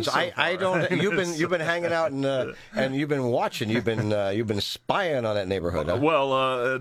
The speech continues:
Speaker 1: uh, if you call standing in the middle of the road with a tripod and a camera, you know, sneaking or spying, you know.
Speaker 2: No, I, I use, no, I, I would
Speaker 1: Uh,
Speaker 2: not call it either of those. Stalking, I would call
Speaker 1: Uh,
Speaker 2: it. Yeah, stalking,
Speaker 1: uh,
Speaker 2: but I wouldn't call it sneaking or spying.
Speaker 1: Yeah.
Speaker 2: Nothing that bad. Just stalking.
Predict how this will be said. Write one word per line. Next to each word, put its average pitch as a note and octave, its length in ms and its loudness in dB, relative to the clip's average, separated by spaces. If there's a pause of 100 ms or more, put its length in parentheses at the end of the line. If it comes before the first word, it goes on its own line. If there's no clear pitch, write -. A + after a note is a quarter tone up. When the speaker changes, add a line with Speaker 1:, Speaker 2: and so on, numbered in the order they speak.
(100)
Speaker 1:
uh, C3+ 220 2
if B2+ 120 -6
you D#3 100 -2
call F#3 200 0
standing F#3+ 460 -2
in F3+ 80 -2
the D3+ 60 0
middle F3+ 200 2
of E3+ 60 -2
the D3+ 80 2
road E3+ 320 2
with C3+ 160 2
a A#2+ 320 2
tripod F3+ 680 0
and B2+ 100 -2
a B2 80 -2
camera, B2 680 0
you A#2+ 80 0
know, A2+ 320 0
sneaking E3+ 540 -4
or A2+ 120 0
spying, A2+ 520 0
you G#2 100 -2
know. G2+ 80 0
Speaker 2:
No, D3+ 80 2
I, C#3+ 140 0
I C#3+ 80 0
use, C#3+ 320 -4
no, B2+ 140 2
I, A2 160 0
I G#2 100 2
would A#2 140 -2
Speaker 1:
Uh, A#2 100 2
Speaker 2:
not A2 80 -4
call G#2+ 200 0
it G2+ 60 -4
either G2+ 100 -2
of F#2 60 -4
those. F2+ 340 -2
Stalking, D3 560 -2
I G2+ 80 2
would G#2+ 200 -4
call F#2+ 200 0
Speaker 1:
Uh, G2 140 0
Speaker 2:
it. B2+ 80 -4
Yeah, A#2 140 0
stalking, F3 440 -2
Speaker 1:
uh, A2 40 -8
Speaker 2:
but B2+ 100 2
I C#3 40 -2
wouldn't B2+ 240 -4
call G#2+ 140 0
it F#2 60 -8
sneaking F2+ 320 -4
or F2 80 -2
spying. F2 320 -2
Speaker 1:
Yeah. A#2 120 0 (240)
Speaker 2:
Nothing C#3 180 -2
that A2+ 180 -2
bad. D#2 200 -2
Just D3 180 -2
stalking. F2 520 -4